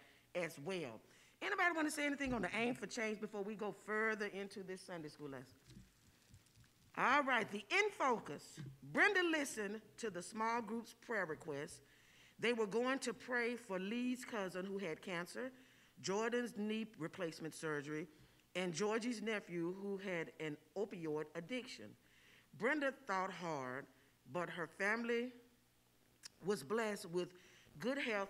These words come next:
at the moment. She had just video chatted with her parents a couple of days ago, and everyone was happy and healthy. Especially in the face of the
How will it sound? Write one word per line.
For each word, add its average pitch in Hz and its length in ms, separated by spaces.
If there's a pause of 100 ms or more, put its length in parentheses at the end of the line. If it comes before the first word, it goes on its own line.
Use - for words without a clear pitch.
at 175 160
the 165 60
moment. 160 440 (440)
She 226 280
had 185 200
just 240 320
video 214 400
chatted 190 560
with 175 160
her 202 120
parents 185 580
a 156 60
couple 185 340
of 147 140
days 180 340
ago, 143 360 (360)
and 147 140
everyone 196 520
was 170 160
happy 180 520
and 160 180
healthy. 208 460 (640)
Especially 190 1000
in 180 140
the 165 120
face 208 460
of 165 160
the 147 100